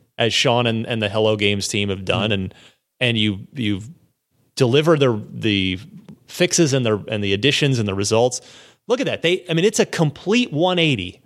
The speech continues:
Speaker 2: Mm-hmm.
Speaker 1: from where, from what the, you know, the community was screaming about
Speaker 2: Absolute-,
Speaker 1: this game. And
Speaker 2: ab-, absolutely. I loved working on these I G N First with Sean. To me, it was always somebody expressing his goals and visions of
Speaker 1: Yes.
Speaker 2: what he wanted the game to be.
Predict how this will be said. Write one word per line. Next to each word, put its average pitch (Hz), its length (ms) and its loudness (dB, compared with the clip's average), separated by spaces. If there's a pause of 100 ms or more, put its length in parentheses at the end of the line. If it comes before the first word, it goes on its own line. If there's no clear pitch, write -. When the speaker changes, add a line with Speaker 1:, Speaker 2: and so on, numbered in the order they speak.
Speaker 2:
Mm-hmm. 123 280 0
Speaker 1:
from 139 220 0
where, 135 540 2
from 127 240 0
what 127 220 0
the, 127 120 2 (220)
you 135 80 -4
know, 110 100 0
the 107 160 -4
community 151 380 0
was 123 180 0
screaming 208 760 0 (600)
about 139 100 2 (100)
Speaker 2:
Absolute-, 160 160 2
Speaker 1:
this 151 140 -2
game. 90 420 -4
And - 80 -4
Speaker 2:
ab-, 131 200 0 (180)
absolutely. 110 600 2
I 123 120 4
loved 110 340 2
working 104 340 0
on 98 140 0
these 98 320 -2
I 107 120 2
G 104 120 0
N 95 80 -2
First 101 260 0
with 101 120 -2
Sean. 104 500 0 (200)
To - 100 0
me, 120 160 4
it 120 80 0
was 113 160 0
always 107 280 4
somebody 101 460 0
expressing 104 720 -2
his 98 440 -2
goals 98 380 0
and 104 140 -6
visions 98 480 -2
of 104 60 0
Speaker 1:
Yes. 80 120 2
Speaker 2:
what 104 100 2
he 104 60 0
wanted 98 360 0
the 104 60 -4
game 101 240 -4
to 98 60 -4
be. 95 340 -4